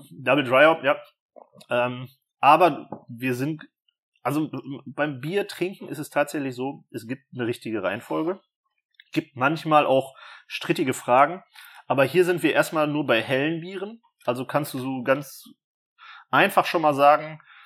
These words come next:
von, äh, schwach nach stark macht Sinn, weil hoher Alkoholgehalt, also Alkohol ist auch ein Geschmacksverstärker, deswegen es wird intensiver. Ähm, wir haben jetzt einen Maibock dabei,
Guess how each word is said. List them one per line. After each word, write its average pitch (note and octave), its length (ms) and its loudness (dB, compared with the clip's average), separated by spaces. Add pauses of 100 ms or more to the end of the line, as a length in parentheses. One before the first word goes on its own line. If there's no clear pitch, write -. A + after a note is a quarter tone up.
(200)
von, C3+ 480 -4
äh, - 320 -4
schwach - 320 0
nach C3 120 -2
stark D3+ 380 0
macht F3+ 160 -4
Sinn, F3 340 -6
weil B2 380 0 (680)
hoher D3 340 6
Alkoholgehalt, C#3 800 -2
also G#2+ 180 -10
Alkohol B2+ 340 -6
ist A2+ 100 -10
auch G#2 120 -12
ein A2 60 -16
Geschmacksverstärker, C#3 800 -8
deswegen G#2+ 340 -10
es G2 140 -12
wird G#2+ 120 -6
intensiver. C3 720 -6 (1200)
Ähm, B2+ 380 4
wir A#2 100 -2
haben C#3+ 80 0
jetzt C#3 160 -6
einen G#2 100 -12
Maibock F3+ 400 2
dabei, D#3+ 500 2